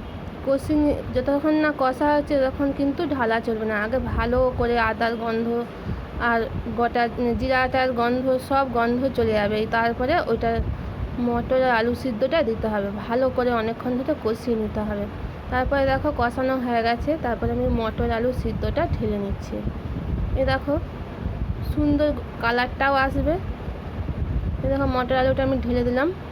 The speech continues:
দিয়ে হচ্ছে সুন্দর কালারটাও চলে আসবে। এই দেখো কেমন হয়েছে কালারটা,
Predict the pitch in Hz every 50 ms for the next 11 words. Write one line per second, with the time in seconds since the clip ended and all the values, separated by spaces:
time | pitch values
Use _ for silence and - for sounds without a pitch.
0 | - - 240 208 208 233 240 240 254 254 247 233 - - 277 285 - - 254 233
1 | 233 233 247 269 254 - 240 214 208 220 233 - - 254 285 302 285 - 226 208
2 | 202 202 202 208 214 - 214 220 214 202 196 202 202 - - 220 214 - - -
3 | - - - - - - - - - - - - - - - - - - - -
4 | - - - - - - - - 269 269 277 285 285 294 294 285 277 302 330 339
5 | - 262 254 262 269 269 - - 302